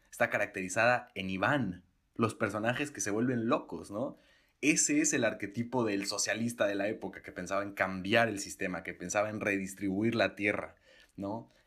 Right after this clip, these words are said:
Está muy en contra de esta como soberbia humana de pensar que puede destruir todas las jerarquías del pasado.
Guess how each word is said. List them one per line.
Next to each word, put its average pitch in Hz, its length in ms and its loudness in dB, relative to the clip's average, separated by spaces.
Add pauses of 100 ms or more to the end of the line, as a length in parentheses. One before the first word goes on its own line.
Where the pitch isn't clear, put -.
(100)
Está 127 400 6
muy 180 340 0
en 127 220 2
contra 143 480 4
de 113 140 0
esta 123 720 0
como 98 260 -6
soberbia 120 800 4
humana 107 540 2
de 87 100 -2
pensar 92 680 2
que 95 100 -4
puede 107 340 -2
destruir 98 680 2
todas 104 180 6
las 98 160 2
jerarquías 95 520 -2
del 87 100 -6
pasado. 90 500 -4